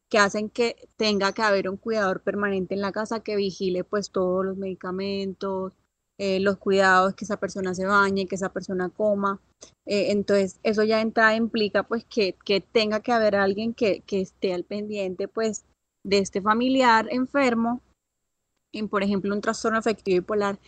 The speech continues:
que también sea severo y que también cause de-, deterioro funcional, también podría requerir como estos cuidados.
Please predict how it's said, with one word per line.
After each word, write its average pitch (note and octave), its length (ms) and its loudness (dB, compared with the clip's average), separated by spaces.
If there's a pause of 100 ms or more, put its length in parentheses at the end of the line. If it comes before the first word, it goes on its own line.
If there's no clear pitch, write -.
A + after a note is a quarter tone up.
(260)
que G#3+ 100 0
también G3 380 2
sea G#3 240 0
severo G3+ 440 2
y G#3+ 40 -2
que G3+ 120 -2
también F3+ 320 0
cause F#3+ 340 0
de-, G#3 160 0
deterioro F#3+ 680 0
funcional, G#3+ 640 0
también G3+ 300 -2
podría G3+ 340 0
requerir G3 500 -4 (380)
como G3+ 300 2
estos G3 300 2
cuidados. G#3+ 880 4